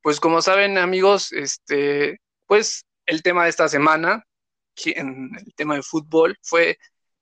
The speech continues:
lo que pasó con Messi. Vamos a platicar, pues, todo lo que se sabe hasta el momento. Bienvenidos al Ventaneando de Deportes.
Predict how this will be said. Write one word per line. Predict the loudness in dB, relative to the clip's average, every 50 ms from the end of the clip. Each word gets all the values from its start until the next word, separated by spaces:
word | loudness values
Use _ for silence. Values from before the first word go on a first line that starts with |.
| _
lo | -2 2 4 4 4 4
que | 2 -2 -4
pasó | -2 -4 -4 -2 0 2 2 2 2 0
con | -2 -2 -2 0
Messi. | 0 0 0 0 -2 -6 -6 -4
Vamos | -2 -2 -2 -2 -4 -6 -6
a | -8
platicar, | -6 -6 -10 -10 -10 -12 -8 -2 0 0 0 -2 -4 _ _ _ _ _
pues, | -14 -12 -12 -14 -18 _
todo | 0 2 2 2
lo | 2 0
que | -4 -8 -12
se | -12 -8
sabe | -4 -4 -4 -4 -4
hasta | -8 -10 -8 -10
el | -8
momento. | -8 -8 -8 -8 -8 -10 -6 -2 -2 -2 -2 -4 _ _ _ _ _ _ _ _ _ _ _ _ _ _ _ _ _ -6
Bienvenidos | -4 0 2 2 2 2 2 0 0
al | -2 -2 0
Ventaneando | 0 0 0 0 -2 -2 0 0 2 2 2
de | 2 2 0
Deportes. | 0 -2 -2 -4 -4 -2 0 0 0 0 -2 -6